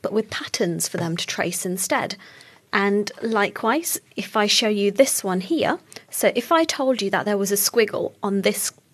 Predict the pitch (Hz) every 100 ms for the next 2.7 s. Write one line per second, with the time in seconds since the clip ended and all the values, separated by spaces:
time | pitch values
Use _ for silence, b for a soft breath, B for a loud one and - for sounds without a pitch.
0 | _ 226 - - 180 180 175 185 226 214
1 | 202 - 185 180 - - - - - 185
2 | - - 190 - - - -